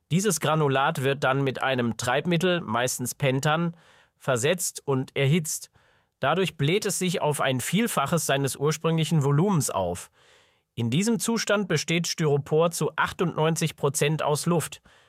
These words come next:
Nach dem Abkühlen wird das Material in die gewünschten Blöcke oder Formteile gepresst. Die Herstellung von Styrodur, also X P S, läuft dagegen etwas anders ab. Hier kommt ein sogenannter Extruder zum Einsatz,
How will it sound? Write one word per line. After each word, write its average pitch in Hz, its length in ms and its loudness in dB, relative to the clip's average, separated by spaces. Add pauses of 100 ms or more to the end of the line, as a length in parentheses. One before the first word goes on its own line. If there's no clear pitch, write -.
(240)
Nach 147 280 0
dem 170 200 0
Abkühlen 214 580 0
wird 165 160 0
das 143 120 2
Material 143 580 2
in 160 140 0
die 147 120 0
gewünschten 143 560 0
Blöcke 147 360 0
oder 123 260 0
Formteile 151 640 0
gepresst. 147 540 -2 (640)
Die 117 100 0
Herstellung 175 540 2
von 156 300 2
Styrodur, 160 880 2
also 120 380 2
X 160 260 -2
P 139 180 0
S, 175 260 0
läuft 160 300 0
dagegen 156 440 2
etwas 147 320 -2
anders 165 320 0
ab. - 220 -4 (480)
Hier 196 180 0
kommt 220 280 2
ein 165 260 2
sogenannter 170 600 2
Extruder 151 720 0
zum 113 200 -2
Einsatz, 101 600 -2